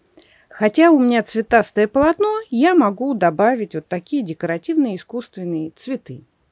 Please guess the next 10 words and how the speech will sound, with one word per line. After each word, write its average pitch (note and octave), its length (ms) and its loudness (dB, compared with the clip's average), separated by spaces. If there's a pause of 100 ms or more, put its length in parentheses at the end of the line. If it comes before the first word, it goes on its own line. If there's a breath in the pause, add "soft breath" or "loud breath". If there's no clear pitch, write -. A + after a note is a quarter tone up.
(1300)
Посмотрите, G#3 640 -8
сделала F#3+ 540 0
стёжку C4+ 480 -6
чисто A#3+ 400 -10
белой G#3+ 340 -2
ниткой. E3 500 -8 (920 soft breath)
Фигуристыми G#3+ 720 -4
линиями D4+ 600 6 (160)
техника - 460 -6
мозги. D#3+ 480 -6